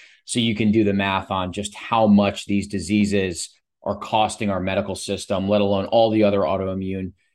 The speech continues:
diseases that are now existent that really didn't exist a hundred years ago. Um, so, you know, for me, I'm on these drugs, and in two thousand eighteen, two thousand nineteen,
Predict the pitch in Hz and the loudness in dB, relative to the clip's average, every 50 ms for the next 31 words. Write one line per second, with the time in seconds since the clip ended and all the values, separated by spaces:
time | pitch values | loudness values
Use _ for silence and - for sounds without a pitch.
0 | _ _ _ - 110 95 101 113 110 98 95 107 101 - 104 101 95 98 95 98 | _ _ _ -4 -2 0 2 0 2 2 2 0 0 2 0 0 0 0 0 0
1 | 101 98 95 92 90 90 - - 104 101 95 123 127 127 - - 113 104 104 107 | 0 0 0 0 -2 -4 -6 -8 -8 -4 -2 -2 -2 -2 -4 -6 -6 -6 -4 -4
2 | 101 82 98 113 127 123 113 107 104 123 120 117 113 107 104 104 101 107 107 101 | -6 -4 -2 -2 -2 0 -2 -2 -4 -4 -4 -4 -4 -6 -6 -6 -6 -6 -6 -6
3 | - - 92 - 107 104 101 95 85 85 90 101 107 101 101 85 87 87 85 80 | -8 -10 -10 -6 -6 -4 -4 -4 -6 -4 0 0 0 0 0 -2 -2 -2 -4 -4
4 | 76 - - - - - - _ - - 104 104 98 92 90 87 87 - - _ | -6 -10 -16 -20 -20 -20 -20 _ -8 -4 -2 -2 0 -2 -2 -6 -8 -10 -14 _
5 | _ _ - - _ _ - - - 143 127 117 117 - 131 123 127 123 - - | _ _ -20 -20 _ _ -4 2 4 6 6 4 4 4 4 4 4 4 2 2
6 | 123 123 127 127 123 113 110 110 117 117 120 117 104 101 - 107 110 107 104 104 | 2 4 4 4 4 2 2 0 0 0 0 -2 -2 -4 -2 0 0 2 2 0
7 | 110 123 120 - - - - _ _ _ _ _ - 120 120 113 113 110 107 104 | 0 -2 -6 -8 -12 -12 -16 _ _ _ _ _ -10 -6 -6 -4 -4 -4 -2 -4
8 | 101 104 - - 117 107 104 - - 147 147 135 - 135 123 120 117 107 117 120 | -4 -4 -6 -8 -8 -8 -6 -4 -2 -2 0 0 2 2 2 2 2 0 -2 -2
9 | 117 110 104 - - 120 113 107 104 - 120 107 110 110 107 101 98 98 98 101 | -4 -4 -6 -6 -6 -6 -4 -4 -4 -6 -6 -4 -2 -2 -2 -2 -2 -4 -4 -4
10 | 107 113 117 104 - - 107 104 104 101 98 98 101 - | -4 -6 -8 -8 -8 -6 -4 -2 -2 -2 -2 -4 -8 -14